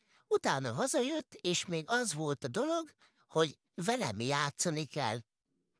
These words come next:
Mert ez a játékidő soha nem maradhat ki, én ezt nagyon szeretem, mindent megcsinálok ezért a labdáért.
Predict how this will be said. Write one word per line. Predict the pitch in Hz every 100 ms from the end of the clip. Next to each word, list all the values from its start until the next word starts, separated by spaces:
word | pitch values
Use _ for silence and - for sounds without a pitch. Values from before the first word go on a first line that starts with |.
| _
Mert | - 147 156
ez | 156
a | 156
játékidő | 180 233 226 170 - 143 139
soha | - 240
nem | 180 147
maradhat | 151 143 139 - 139 127
ki, | - 175 254
én | 180 143
ezt | 131 -
nagyon | 175 156 156
szeretem, | 143 180 160 - 240 330
mindent | 202 139 135
megcsinálok | 139 139 - 170 147 139 135
ezért | 147 139 123
a | 101
labdáért. | 110 185 226 240 262 311 339 -